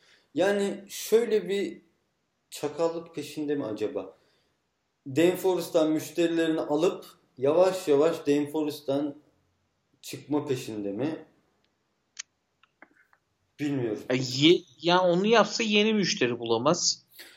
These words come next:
Speaker 1: Yani şu an
Speaker 2: Ne kadar bulur?
Speaker 1: bence insanlar Dame Forest'a artık güvenmiyorlar. Yani biz güvenmiyoruz. Ben artık şu andan sonra
Speaker 2: Yani.
Speaker 1: pek güvenemiyorum. Eskiden çok iyiydi. Arama sonuçları olsun,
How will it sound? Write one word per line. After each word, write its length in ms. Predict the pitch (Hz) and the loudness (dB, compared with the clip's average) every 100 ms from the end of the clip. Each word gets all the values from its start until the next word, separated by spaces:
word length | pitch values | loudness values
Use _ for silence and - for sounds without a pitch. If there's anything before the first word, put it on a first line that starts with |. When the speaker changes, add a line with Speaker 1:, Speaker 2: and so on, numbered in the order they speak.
| _ _ _ | _ _ _
Speaker 1:
Yani 280 | 170 170 175 170 | 2 4 2 -2
şu 80 | - | 2
an 240 | 185 185 151 | 2 4 4
Speaker 2:
Ne 100 | 175 | 6
kadar 420 | 180 160 135 131 | 6 6 4 2
bulur? 380 | 131 151 160 165 | -2 0 -2 0
Speaker 1:
bence 280 | 151 170 170 170 - | 6 6 6 4 2
insanlar 540 | 147 143 156 156 147 | -2 2 2 4 2
Dame 160 | 147 147 | 2 2
Forest'a 380 | 151 151 147 151 | 2 0 2 2
artık 320 | 143 - - | 2 -2 -6
güvenmiyorlar. 760 | 131 147 151 120 104 110 - _ _ _ _ _ | -2 0 0 -2 -2 -6 -12 _ _ _ _ _
Yani 180 | 110 98 - _ _ _ _ | -12 -12 -16 _ _ _ _
biz 180 | 123 123 | -16 -12
güvenmiyoruz. 680 | 131 180 180 127 107 - - | 0 2 4 2 -2 -6 -4
Ben 100 | 131 | 0
artık 300 | 139 135 - | 2 0 -2
şu 160 | - 147 | -4 -2
andan 300 | 123 113 143 | 0 -2 -4
sonra 240 | - 113 113 | -4 0 4
Speaker 2:
Yani. 360 | 156 127 113 - _ _ _ - | 6 4 0 -16 _ _ _ -2
Speaker 1:
pek 240 | 139 135 | -2 0
güvenemiyorum. 640 | 139 139 143 139 113 110 | -2 2 2 0 -2 -2
Eskiden 420 | 120 117 160 160 160 | -4 -6 -2 0 0
çok 260 | 170 175 | -4 -4
iyiydi. 460 | 170 139 123 139 - _ _ _ _ _ _ | -2 -2 -4 -8 -10 _ _ _ _ _ _
Arama 280 | 117 127 139 | 0 2 2
sonuçları 520 | 139 131 131 - 135 | -2 -4 -2 -2 0
olsun, 580 | 135 131 127 120 120 | 0 -4 -6 -6 -8